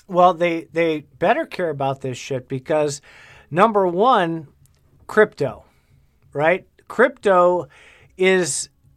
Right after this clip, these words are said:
still at this point in its infancy and still reliant on the financial systems of countries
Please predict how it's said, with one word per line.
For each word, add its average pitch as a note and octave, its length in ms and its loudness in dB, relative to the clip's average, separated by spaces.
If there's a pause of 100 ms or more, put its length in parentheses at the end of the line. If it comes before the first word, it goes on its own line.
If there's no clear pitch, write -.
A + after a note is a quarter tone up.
(180)
still B3 480 2
at - 140 -2
this G#3 240 0
point E3+ 340 -6
in F#3+ 180 -2
its F#3+ 220 -4
infancy F3 800 -4
and D3+ 200 -8
still G3+ 320 -2
reliant E3 880 -2 (140)
on E3+ 380 0
the D3+ 300 -6
financial F3 800 -4
systems C#3+ 960 -10 (460)
of D3 200 -4
countries D3 680 -4